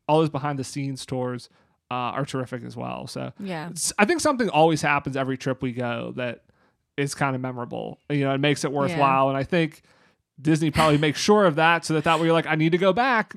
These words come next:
Speaker 1: because something great happened last time."
Speaker 2: Right. And I would say probably, you know, we just talked about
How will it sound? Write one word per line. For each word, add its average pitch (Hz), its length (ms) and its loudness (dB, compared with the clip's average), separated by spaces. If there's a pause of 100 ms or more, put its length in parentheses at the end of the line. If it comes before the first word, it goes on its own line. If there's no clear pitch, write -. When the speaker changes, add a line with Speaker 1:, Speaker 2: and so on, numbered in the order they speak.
Speaker 1:
because 170 400 2
something 185 360 0
great 202 220 2
happened 143 320 0
last 131 240 -4
time." 135 300 -4
Speaker 2:
Right. 302 320 6
And 294 180 4
I 330 120 4
would 427 120 4
say 330 240 0
probably, 254 460 0
you 226 80 2
know, 202 120 4
we 240 120 0
just 262 180 -2
talked 208 220 4
about 180 320 4